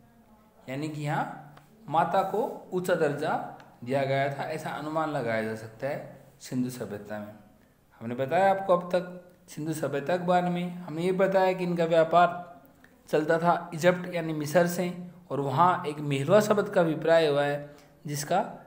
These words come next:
ऐसा अनुमान लगाया जाता है कि वो सिंधु, वो सिंधु सभ्यता से ही संबंधित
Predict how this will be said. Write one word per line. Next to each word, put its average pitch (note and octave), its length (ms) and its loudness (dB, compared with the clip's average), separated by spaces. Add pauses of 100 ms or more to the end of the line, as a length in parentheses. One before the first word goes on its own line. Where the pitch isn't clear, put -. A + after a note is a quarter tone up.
(180)
ऐसा D3 220 0
अनुमान E3 280 4
लगाया C#3+ 300 2
जाता C#3 300 -2
है C#3 380 -8 (180)
कि C3+ 60 -6
वो C#3 60 -2
सिंधु, C#3+ 340 -6 (260)
वो D#3+ 120 -2
सिंधु D3+ 280 -6
सभ्यता B2+ 500 -6
से C3+ 140 -8
ही F3 220 -6 (680)
संबंधित B2+ 720 -4